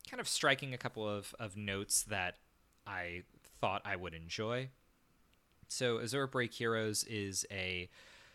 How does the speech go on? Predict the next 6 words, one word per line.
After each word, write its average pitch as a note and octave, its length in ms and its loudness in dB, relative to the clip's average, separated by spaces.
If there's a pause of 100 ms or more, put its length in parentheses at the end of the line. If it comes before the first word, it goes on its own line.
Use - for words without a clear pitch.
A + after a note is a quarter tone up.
(220)
roguelite B2+ 560 4
R A2+ 160 2
P G#2+ 180 -2
G A2 460 0 (220)
where F#2+ 680 -2 (300)
you G2 640 -8